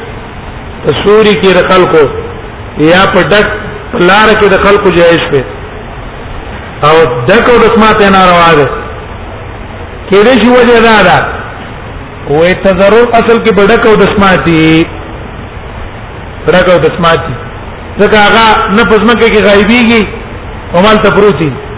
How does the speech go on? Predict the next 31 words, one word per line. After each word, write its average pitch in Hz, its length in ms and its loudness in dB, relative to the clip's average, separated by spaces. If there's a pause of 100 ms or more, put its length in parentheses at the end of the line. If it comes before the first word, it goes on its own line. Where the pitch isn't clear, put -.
(720)
او 156 160 2
هغې 202 220 4
نه 233 140 4
بدبویي 208 460 2
وي 214 120 4 (880)
او 160 100 2 (120)
خلکو 226 280 2
ته 220 180 2 (640)
نفرت 180 420 2
وي. 175 220 0 (1080)
په - 140 0
خلاف 202 280 4 (120)
د - 20 4 (120)
بول، 185 240 4 (800)
دې 180 140 0
تیزې 220 320 4
دې 214 60 4 (180)
وکړې، 220 260 2
هغه 208 200 2
ځمکه 202 260 0
کې 185 140 2
دننه 190 240 2
لاړې. 170 380 4 (720)
پس 165 120 -4 (100)
نور 214 180 4
پې 196 60 2
ولګي، 202 440 4 (120)
سازې 180 340 2
وچکي. 208 340 -2 (840)
نو 160 100 2
دې 175 140 2